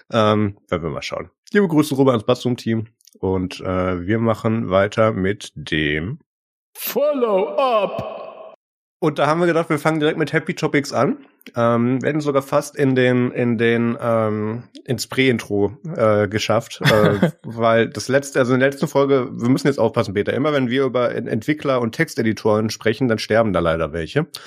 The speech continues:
Speaker 1: Was ist denn passiert?
Speaker 2: Mm, ja, also sterben gab's nur bei einem Editor.
Speaker 1: Mhm.
Speaker 2: Ähm, ich würde sagen, ähm, der beste Editor, den, den,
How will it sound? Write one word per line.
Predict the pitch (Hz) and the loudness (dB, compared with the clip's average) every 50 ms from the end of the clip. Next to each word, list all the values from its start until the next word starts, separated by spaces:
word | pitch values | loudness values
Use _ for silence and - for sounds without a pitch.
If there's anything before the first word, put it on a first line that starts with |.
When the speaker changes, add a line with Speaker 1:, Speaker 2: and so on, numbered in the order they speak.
| - - - _ - | -18 -20 -12 _ 0
Speaker 1:
Was | 127 120 | 0 0
ist | 120 120 | 2 0
denn | 123 113 | -2 -2
passiert? | - 117 104 - - 78 - - _ _ _ _ _ _ _ _ _ _ _ - | -2 -4 -4 -4 -6 -8 -8 -10 _ _ _ _ _ _ _ _ _ _ _ -2
Speaker 2:
Mm, | 170 165 165 160 165 - - - | 0 2 2 2 0 -2 -4 0
ja, | 160 147 135 131 - - - | 0 2 2 0 -2 -4 -2
also | - 143 143 180 196 165 | -2 0 0 0 0 0
sterben | - - - - 180 196 185 196 208 233 196 | -2 -2 0 0 2 2 2 2 2 2 2
gab's | 160 160 - - - | 2 0 0 0 0
nur | 165 147 135 | 0 0 0
bei | 147 - | 0 0
einem | - 147 147 160 247 | 2 2 2 2 2
Editor. | 202 143 151 147 - - 151 147 185 - _ _ _ _ _ - | 0 0 -2 -2 0 0 0 0 0 -2 _ _ _ _ _ -4
Speaker 1:
Mhm. | 104 98 95 95 98 127 - _ _ _ _ _ _ _ _ _ - | -2 -2 -2 -2 -4 -6 -8 _ _ _ _ _ _ _ _ _ -2
Speaker 2:
Ähm, | 165 147 135 131 131 131 127 123 _ - - - - - - _ _ _ _ _ _ _ | 0 2 2 2 2 0 0 -2 _ -16 -20 -20 -20 -20 -20 _ _ _ _ _ _ _
ich | - 151 - - | -6 -4 -2 0
würde | 160 151 | 0 2
sagen, | 143 143 143 139 135 143 - - - - | 4 4 4 2 2 0 -2 -4 -6 -2
ähm, | 254 147 131 127 127 131 127 120 120 120 139 - _ - | 0 2 2 2 2 0 -2 -4 -6 -8 -12 -16 _ 0
der | - 127 120 | 2 2 2
beste | 120 151 156 143 - - - - 131 123 107 - - - - | 2 2 0 0 0 -4 -2 -2 -2 -2 -4 -6 -10 -20 -20
Editor, | - - - - - - 127 123 113 | -20 -18 -14 -10 -6 -2 0 0 0
den, | 127 123 117 113 110 113 170 233 226 | 0 0 -2 -2 -4 -6 -6 -4 -2
den, | 139 123 117 113 - - - | -2 0 0 -2 -4 -6 -10